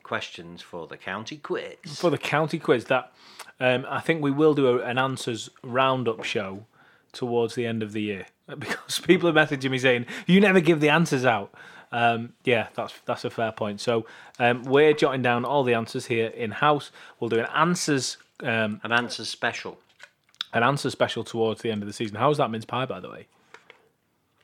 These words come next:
Speaker 1: Um, yeah, it's very good.
Speaker 2: Do you rate Clayton Park over South Park?
Speaker 1: Um, well, literally one bite. So give us your,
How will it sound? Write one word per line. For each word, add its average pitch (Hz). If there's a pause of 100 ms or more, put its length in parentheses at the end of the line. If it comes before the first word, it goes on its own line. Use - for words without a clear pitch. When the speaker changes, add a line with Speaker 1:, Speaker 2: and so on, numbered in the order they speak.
Speaker 1:
Um, 135
yeah, 143
it's 127
very 123
good. 120 (120)
Speaker 2:
Do 120
you 123
rate 143
Clayton 143
Park 127
over 117
South 123
Park? - (280)
Speaker 1:
Um, 120 (200)
well, 113 (440)
literally 123
one 110
bite. 104 (840)
So 110
give 123
us 117
your, 117